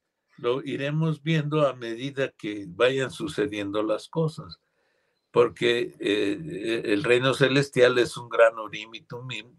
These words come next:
por medio del cual se verán los reinos superiores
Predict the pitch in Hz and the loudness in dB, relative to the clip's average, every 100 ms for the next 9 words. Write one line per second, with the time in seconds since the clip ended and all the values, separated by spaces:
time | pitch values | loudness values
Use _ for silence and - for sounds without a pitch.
0 | _ - 104 110 131 147 139 131 123 - | _ -2 0 0 0 2 2 0 0 2
1 | 139 135 117 90 _ _ _ _ - 113 | 6 8 6 2 _ _ _ _ -10 -4
2 | 107 101 107 113 123 95 98 87 101 110 | 0 2 2 0 -2 -4 -2 -2 -4 -4
3 | 107 107 85 - 95 80 95 85 92 101 | -4 -6 -6 -4 -4 -2 -4 -2 -4 -2
4 | 110 98 85 80 | -2 -4 -8 -12